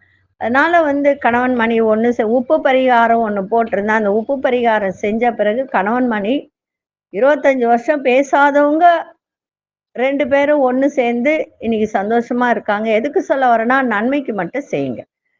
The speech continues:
சரி, இப்போ அந்த பொடியை பத்தி சொன்னேன்,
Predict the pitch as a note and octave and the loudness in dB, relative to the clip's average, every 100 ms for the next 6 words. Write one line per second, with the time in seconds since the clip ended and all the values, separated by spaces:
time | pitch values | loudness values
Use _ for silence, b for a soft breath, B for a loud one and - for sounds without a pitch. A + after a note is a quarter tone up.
0 | _ - G#3 F#3 D3+ - _ _ _ C4+ | _ 0 2 4 0 -8 _ _ _ -8
1 | C4 C4+ G3+ B3 D4+ - _ _ _ _ | 0 4 6 4 0 -12 _ _ _ _
2 | _ _ _ _ A#3 A#3+ G#3+ A#3+ C4 E4+ | _ _ _ _ -2 0 2 4 4 4
3 | E4 C4 - B3+ - G#3+ G#3 C4+ | 4 2 0 -2 0 0 2 0